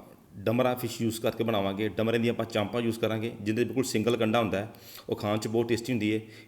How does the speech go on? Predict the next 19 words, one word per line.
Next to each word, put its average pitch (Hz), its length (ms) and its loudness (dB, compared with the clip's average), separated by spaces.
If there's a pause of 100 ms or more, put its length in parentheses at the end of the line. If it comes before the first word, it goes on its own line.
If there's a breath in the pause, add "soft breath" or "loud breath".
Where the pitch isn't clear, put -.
ਇਹਨੂੰ 120 120 2
ਪਹਿਲਾਂ 123 160 2
ਆਪਾਂ 113 100 -2
ਕਰਾਂਗੇ 123 260 0
ਮੈਰੀਨੇਟ। 113 520 2 (540 loud breath)
ਥੋੜ੍ਹਾ 117 200 6
ਜਿਹਾ 117 300 4
ਆਇਲ 120 220 8 (200)
ਤੇ 113 60 -2
ਬੇਸਿਕ 104 340 4
ਮਸਾਲੇ, 107 440 4
ਲੂਣ, 107 440 2
ਮਿਰਚ, 92 460 -2 (640 soft breath)
ਧਨੀਆ 107 260 2
ਪਾਊਡਰ, 117 320 2
ਨਿੰਬੂ, 101 800 2 (220)
ਥੋੜ੍ਹੀ 120 260 4
ਜਿਹੀ 117 340 0
ਅਜਵਾਇਣ, 101 540 2